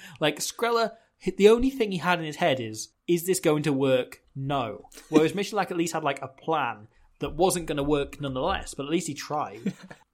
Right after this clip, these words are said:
Speaker 1: It was really odd. And yeah, it leads to, in the seventy-ninth minute, Argentina get a penalty forty meters out, all off the back of this kind of varying work. And then, my favourite thing about this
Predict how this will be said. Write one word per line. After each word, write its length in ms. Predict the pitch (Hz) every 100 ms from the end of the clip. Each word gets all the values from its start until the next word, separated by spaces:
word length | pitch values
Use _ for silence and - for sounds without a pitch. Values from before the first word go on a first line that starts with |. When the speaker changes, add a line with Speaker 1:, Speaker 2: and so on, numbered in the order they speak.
| -
Speaker 1:
It 200 | 190 220
was 340 | 185 147 131 - 175
really 360 | 247 196 135
odd. 280 | 135 107 101 - _ _ _
And 140 | 139 156
yeah, 220 | 202 143
it 120 | 156
leads 360 | 170 175 196 -
to, 300 | - 147 127 131
in 120 | 127
the 60 |
seventy-ninth 600 | 135 175 151 151 139 135
minute, 320 | 147 131 - - _
Argentina 520 | 165 170 170 165 165
get 140 | 147 131
a 40 |
penalty 420 | - 156 143 135
forty 340 | 117 - 147 147
meters 260 | 131 131 123
out, 260 | 110 104 -
all 240 | - 156 147
off 100 | 131
the 80 | 135
back 240 | 131 117
of 80 | 131
this 100 | 135
kind 200 | - 131
of 200 | 120 113 - _ _
varying 640 | 139 127 139 135 131 127 123
work. 460 | 123 113 104 - - _ _
And 240 | 143 143 135
then, 540 | 131 190 156 113 208 - - -
my 140 | 156
favourite 300 | 147 208 202
thing 120 | 180 156
about 280 | 147 147
this 300 | 123 107 -